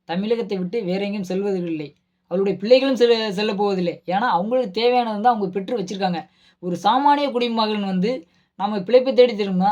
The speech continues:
அந்த இடத்துல ஒரு இந்தியோ ஆங்கிலமோ தெரியாம அவன் கூனி குறுகி ரொம்ப கஷ்டப்பட்டு நிற்கிறான். அதாவது அவங்களுடைய பேச முடியாம,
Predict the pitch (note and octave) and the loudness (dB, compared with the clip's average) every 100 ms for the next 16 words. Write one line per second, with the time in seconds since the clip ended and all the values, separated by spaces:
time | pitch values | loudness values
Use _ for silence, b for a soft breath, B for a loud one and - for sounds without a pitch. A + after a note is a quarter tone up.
0 | G#3 D#3 F#3 G#3+ G3+ F#3+ G#3 G#3+ G#3 A#3 | 0 -2 -2 0 0 0 -2 -2 0 0
1 | F3+ F3 F3 G3+ G3+ A3 G#3 F3+ G3+ G3+ | -2 -2 0 0 0 0 2 2 2 0
2 | F#3+ G#3 F3+ F#3+ G#3+ G3 G#3 E3 F3 F3 | 0 -4 -2 -2 0 0 0 0 0 -4
3 | - A#3 C4 C4 F3+ G3 G#3+ G#3+ F3+ B3 | -4 -2 0 0 -2 -4 -4 -2 -2 0
4 | C4 F#3+ - A3+ G#3 F#3+ F3 D3 D#3+ D#3 | 0 0 2 0 2 0 -2 -4 -8 -10
5 | _ _ _ _ - D3+ G3 F3+ F3 E3+ | _ _ _ _ -8 -4 0 0 0 -4
6 | G3 G3 G3 F#3 E3+ D#3+ D#3 | -6 -6 -6 -4 -6 -6 -6